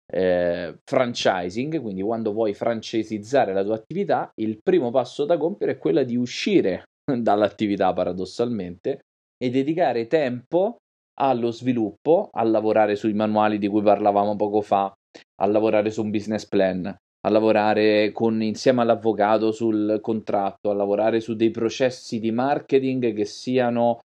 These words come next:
standardizzabili e replicabili anche in altre città, eh, per poi iniziare a dire: "Ok, apro il mio secondo punto vendita diretto".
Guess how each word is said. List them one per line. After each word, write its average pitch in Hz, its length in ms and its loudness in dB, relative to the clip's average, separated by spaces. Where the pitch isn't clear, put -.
standardizzabili 123 1500 2
e 113 120 0
replicabili 113 760 2
anche 127 260 -4
in 113 100 -2
altre 110 320 0
città, 95 600 -6
eh, 92 460 -2
per 180 280 -2
poi 175 360 2
iniziare 117 540 0
a 127 40 0
dire: 107 280 -2
"Ok, 98 400 -4
apro 147 300 2
il 139 80 2
mio 123 300 2
secondo 131 420 0
punto 120 340 -2
vendita 113 360 0
diretto". 120 640 0